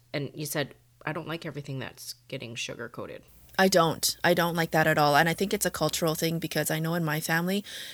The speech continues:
Speaker 2: there was never any sugar coating. Oh my God, the amount of stinging. Some of it really burned, you know, the things that people would say to me. And <laughs> at the time,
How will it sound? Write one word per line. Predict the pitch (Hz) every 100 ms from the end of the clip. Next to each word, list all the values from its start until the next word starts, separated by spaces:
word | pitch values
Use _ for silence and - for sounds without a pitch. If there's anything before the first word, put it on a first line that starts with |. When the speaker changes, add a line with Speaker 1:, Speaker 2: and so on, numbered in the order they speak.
| -
Speaker 2:
there | 190
was | 190 151
never | 139 135
any | - 151
sugar | 156 147 139
coating. | 135 147 135 127 -
Oh | 156 165
my | 143
God, | - 135 139
the | 147
amount | 139 139 143
of | 160
stinging. | - 143 139 - - -
Some | 220 214
of | 160
it | 127
really | 147 139
burned, | 147 135 151 247 - - - -
you | 165
know, | 160
the | 147
things | 160 147 151
that | -
people | - 175 160
would | 143
say | - 131
to | 151
me. | 185 208 262 - - 190
And | 185 240 226 - 156 - -
<laughs> | - - -
at | 214
the | 208
time, | - 233 202 254 311